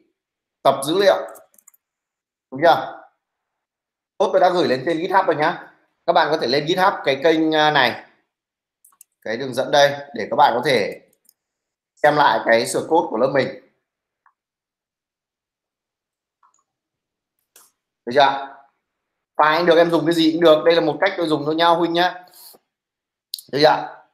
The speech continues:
Bây giờ dựa vào trên cái bài này tôi sẽ cho các bạn một cái bài mới gọi là bài lab một.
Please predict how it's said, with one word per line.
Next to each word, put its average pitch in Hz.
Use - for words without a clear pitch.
Bây 175
giờ 139
dựa 135
vào 139
trên 165
cái 170
bài 139
này 131
tôi 147
sẽ 160
cho 156
các 156
bạn 135
một 123
cái -
bài 120
mới 127
gọi 127
là 123
bài 117
lab 165
một. 139